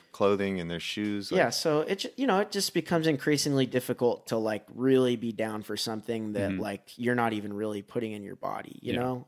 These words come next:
Speaker 2: And, you know, I've been,
Speaker 3: Your,
Speaker 2: uh,
Speaker 3: your health has been, uh, like, I mean, I, I,
Speaker 2: Yeah.
Speaker 3: I feel like you've been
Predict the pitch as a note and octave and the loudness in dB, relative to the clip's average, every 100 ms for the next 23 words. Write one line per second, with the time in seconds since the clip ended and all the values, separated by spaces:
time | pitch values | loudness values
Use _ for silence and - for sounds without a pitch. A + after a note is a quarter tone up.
0 | _ B2 A#2+ A2+ - D#3+ A#2+ B2+ A#2 C3 | _ -2 -2 -4 -2 0 2 2 2 0
1 | A#2 A2+ - - _ _ _ _ _ C#3 | 0 -6 -18 -20 _ _ _ _ _ 2
2 | A#2+ A2 C3 A2+ C3+ C#3 F2 F#2+ F2+ F2 | 4 4 4 4 2 2 -4 -4 -4 -2
3 | F2+ E2 - B2 G2 F2+ F#2 E3+ C#3 G2 | -2 -2 -6 -2 -2 -2 0 2 2 0
4 | - - - - G2+ F2+ F2 F2 E2+ - | -8 -12 -12 -4 -2 0 -2 -4 -4 -6
5 | E2 D#2+ D#2 | -8 -8 -10